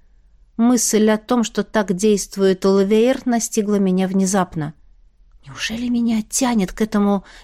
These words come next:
явно опасному незнакомцу? Задуматься над этим как следует я не успела.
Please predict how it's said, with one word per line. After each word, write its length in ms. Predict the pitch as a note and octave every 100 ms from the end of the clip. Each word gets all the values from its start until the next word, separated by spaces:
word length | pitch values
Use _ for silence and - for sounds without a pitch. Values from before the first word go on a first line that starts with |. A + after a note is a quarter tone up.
| -
явно 420 | F3+ B3 B3+ C4
опасному 640 | C4+ - C4 A#3+ A#3 A3+
незнакомцу? 920 | A#3+ A#3+ C#4 C#4+ E4 G3+ - E3+ C#3 - - - - _ _ _ _ - _ _ _ -
Задуматься 640 | C4+ D4+ C4+ C4 A#3 A3 A3
над 240 | A3 G#3
этим 240 | G3+ G3+
как 180 | G3+ F#3
следует 480 | - G#3+ G3 F#3+ F#3
я 140 | G3
не 140 | F#3 G3
успела. 580 | G#3 - D4 B3+ C3+